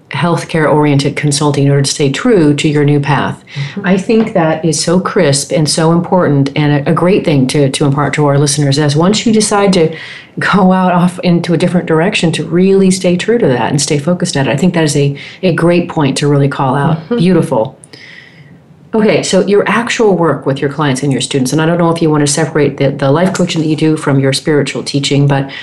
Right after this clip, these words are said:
Speaker 1: uh, I want to understand, how do you actually work with your clients or your students?
Speaker 2: Right. Yeah. So, um, you know,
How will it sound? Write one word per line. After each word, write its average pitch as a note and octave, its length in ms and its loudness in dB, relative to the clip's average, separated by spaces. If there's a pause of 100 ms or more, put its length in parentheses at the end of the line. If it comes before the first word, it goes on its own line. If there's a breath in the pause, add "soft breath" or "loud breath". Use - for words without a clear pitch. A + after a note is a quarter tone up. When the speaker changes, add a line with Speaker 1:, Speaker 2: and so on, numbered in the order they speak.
(320 loud breath)
Speaker 1:
uh, D#3 240 0
I F3+ 40 2
want A3 160 4
to A#3+ 40 4
understand, G3+ 340 2
how C4 280 0
do A3+ 160 4
you G3+ 180 4
actually F3 340 0
work D3 380 -2
with C#3+ 160 0
your C#3+ 120 -2
clients C3+ 520 -4
or C#3+ 40 0
your C#3 120 -2
students? F3+ 540 -2
Speaker 2:
Right. E3 680 -2
Yeah. F#3+ 560 0
So, F#3 720 2
um, E3+ 520 2 (800 loud breath)
you A3+ 120 0
know, E3 400 2